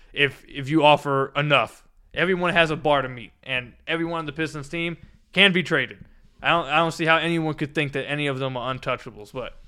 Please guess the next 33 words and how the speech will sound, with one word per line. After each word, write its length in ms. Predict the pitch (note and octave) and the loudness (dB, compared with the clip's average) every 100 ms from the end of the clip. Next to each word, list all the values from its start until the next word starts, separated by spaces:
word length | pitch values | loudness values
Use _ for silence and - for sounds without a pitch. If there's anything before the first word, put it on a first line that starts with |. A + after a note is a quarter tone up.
| - - - - | -20 -20 -20 2
like 140 | E3+ | 6
I 80 | F3 | 6
said, 260 | E3 C#3 A#2+ - - _ - | 4 -2 -4 -12 -20 _ -2
later 240 | E3+ F#3 | 2 6
on 120 | F#3 | 6
in 60 | F3+ | 6
the 60 | E3 | 2
show, 220 | F3+ E3+ | 4 4
we're 100 | E3 | 4
gonna 140 | E3 | 0
talk 240 | D3+ F3 E3 | 4 4 4
a 40 | |
little 160 | D#3+ E3 | 2 2
bit 180 | D#3 | 2
about, 460 | D3 D3 D3 C#3 - - - _ - _ - | 2 4 4 2 -6 -20 -20 _ -20 _ -4
uh, 180 | D3+ C3+ | 0 0
Jeremy 300 | D3+ D#3+ D#3+ | 0 -2 -2
Grant 320 | C3+ D#3+ D3 | 0 0 0
returning 480 | C#3+ C#3+ D#3+ E3 E3+ | -4 0 0 0 0
possibly 440 | F#3 F#3 G3+ G#3+ | 2 2 2 -6
soon 260 | G#3 A#3+ B3 | -4 -4 -4
in 40 | |
the 100 | A#3 | -4
next 200 | A#3 B3 | -6 -6
few 120 | B3 | -6
days, 240 | B3 B3+ B3+ | -2 -2 -2
according 360 | F#3 E3+ E3 | -4 -4 -6
to 40 | D3 | -6
some 200 | D3 C#3+ | -10 -10
reports 500 | D3 - F#3 A#3 A#3+ | -10 -4 0 0 -2
that 140 | G3 | -6
we 100 | G#3 | -4
got. 340 | A3 B3+ C4 | -2 0 -2